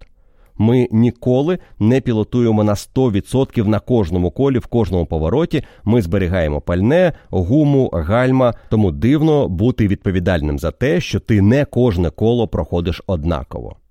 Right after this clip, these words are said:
Ми приймаємо це рішення і готуємося до Гран-прі Японії».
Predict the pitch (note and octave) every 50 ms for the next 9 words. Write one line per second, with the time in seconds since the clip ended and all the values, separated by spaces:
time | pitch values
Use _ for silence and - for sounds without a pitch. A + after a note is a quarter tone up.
0 | _ - A#2+ A#2+ - - G#2+ G#2+ G#2+ G#2 F#2 D#2 C#2+ C#2+ C#2+ - - G2+ C3 G3
1 | G#3 - D#3+ D3 C3+ B2 A#2 - F#2+ D#2+ E2+ E2 - A2 A2 G2+ G2 F#2+ - -
2 | F#2 D#2+ - - _ _ - - F2 G2 G2 E2+ F2+ F2+ E2+ E2 - E2+ E2+ D#2+
3 | D#2+ D2+ - G2+ F2+ D#2+ D2+ B1 G1+ G1+ G1+